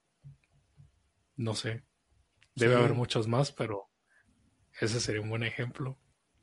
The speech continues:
Speaker 2: Mm, también dicen que no compres barato, que no tienen refacciones. Según yo, en, bueno, en los modelos an-, anteriores, no sé cómo esté la onda ahí porque están completamente sellados.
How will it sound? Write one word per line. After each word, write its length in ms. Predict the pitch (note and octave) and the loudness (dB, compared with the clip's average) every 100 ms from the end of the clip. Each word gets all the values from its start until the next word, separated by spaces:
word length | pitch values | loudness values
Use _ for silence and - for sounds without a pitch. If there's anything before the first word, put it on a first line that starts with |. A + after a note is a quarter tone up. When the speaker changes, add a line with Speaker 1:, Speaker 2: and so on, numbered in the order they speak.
| _ _ _ _ - _ _ - | _ _ _ _ -20 _ _ -6
Speaker 2:
Mm, 200 | D#3+ D3+ | -2 0
también 360 | D3 E3 F3+ G#3+ | 4 4 4 2
dicen 400 | A3 A3 A#3 A3 | -2 2 2 2
que 420 | D#3+ D3+ D3 C#3 | 2 4 4 2
no 180 | C#3+ D#3+ | 2 -2
compres 360 | - G3+ G#3 G3 | -2 -2 0 2
barato, 500 | D#3+ F3 F#3 B3 A#3+ | 4 4 2 0 0
que 100 | C#3+ | -2
no 160 | D3 | -2
tienen 240 | D#3 F#3 F#3+ | -2 -4 -4
refacciones. 1160 | C#3 B2 - A#2+ B2 - D3+ E3+ F3 D#3+ - _ _ - _ | -4 -4 -2 -4 -4 -4 -2 0 -2 -6 -10 _ _ -20 _
Según 460 | - E3 E3 A#3 C4 | 2 4 6 4 6
yo, 360 | B3+ D#4 - _ _ _ _ _ _ _ _ _ _ _ - | 6 6 2 _ _ _ _ _ _ _ _ _ _ _ 2
en, 600 | E3+ E3 D#3+ D#3 D3 _ _ | 6 6 4 -2 -6 _ _
bueno, 300 | - A3+ A3 | -4 0 2
en 100 | E3+ | 2
los 140 | D#3 D3+ | 2 2
modelos 840 | D#3 F#3 A#3+ A#3+ - - - - _ _ _ _ _ - | 2 4 6 6 4 -10 -14 -18 _ _ _ _ _ -8
an-, 240 | D3 C#3+ D3 | -4 -4 -2
anteriores, 680 | C#3 C3 C3+ F3 B3+ C#4 _ _ _ _ _ _ - | -4 0 2 4 2 0 _ _ _ _ _ _ -6
no 200 | E3+ F3+ | 2 4
sé 160 | F#3 | 4
cómo 180 | F#3 F3+ | 2 0
esté 180 | F3 F#3 | 2 2
la 120 | E3+ | 4
onda 220 | D#3+ E3 | 4 4
ahí 120 | E3 F3 | 2 2
porque 240 | F#3+ D3 | 0 -4
están 200 | C3 C#3+ | -4 -2
completamente 680 | E3 D3 D#3 D#3 D3+ D#3 E3 | -2 -2 -2 0 -2 -2 -4
sellados. 520 | C#3+ C#3 E3+ F3 - | -2 0 0 -2 -8